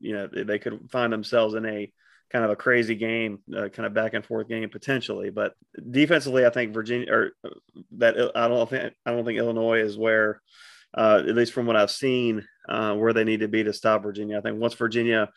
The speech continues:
can get going, kind of similar to like they did against William and Mary, that they can be pretty tough to stop, especially once Armstrong gets going. And,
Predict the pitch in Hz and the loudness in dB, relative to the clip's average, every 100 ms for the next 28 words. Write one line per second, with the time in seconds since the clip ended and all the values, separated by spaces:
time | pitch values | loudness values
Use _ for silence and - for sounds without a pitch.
0 | _ _ - 127 127 113 123 127 120 139 | _ _ -4 0 0 4 4 4 2 0
1 | 120 - 131 123 120 - _ - - 113 | 0 0 -2 0 0 -2 _ -4 -2 0
2 | 117 117 113 110 117 117 107 107 113 120 | 0 2 0 -2 -2 0 0 0 2 4
3 | 113 104 - _ 117 117 110 107 117 120 | 4 0 -6 _ 2 4 4 4 0 0
4 | 127 120 135 120 110 123 - - 120 110 | 0 0 0 -2 0 -2 -4 -2 0 2
5 | 101 - 107 - 107 104 - - 110 104 | 0 -4 -4 -4 -4 -6 -8 -8 -8 -6
6 | 117 110 104 - 113 110 110 107 101 | -4 -4 -4 -4 -2 0 -2 -4 -6